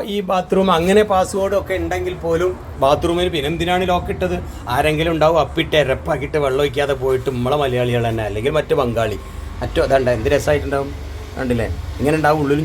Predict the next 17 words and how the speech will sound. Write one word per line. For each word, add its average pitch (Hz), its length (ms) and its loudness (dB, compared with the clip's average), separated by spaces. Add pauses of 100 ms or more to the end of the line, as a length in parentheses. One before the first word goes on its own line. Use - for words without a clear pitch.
ചെയ്തു 120 200 2
വെച്ചിട്ട്, 98 280 -6 (440)
അതുകൊണ്ട് 160 320 4
ഇവർ 156 160 2
ലോക്ക് 131 220 4
ഇട്ടു. 120 200 -4
പക്ഷേ 190 240 2
അതല്ലല്ലോ, 202 420 2 (100)
ഇത് 151 60 -2 (120)
ക്ലീൻ 151 280 -2
ചെയ്യണ്ടേ? 160 400 0 (260)
അല്ലെങ്കിൽ 143 240 -4
പിന്നെ 165 140 -4
ഈ - 60 0
ബാത്റൂം 160 360 0
വേസ്റ്റ് 151 300 2
അല്ലേ? 120 140 4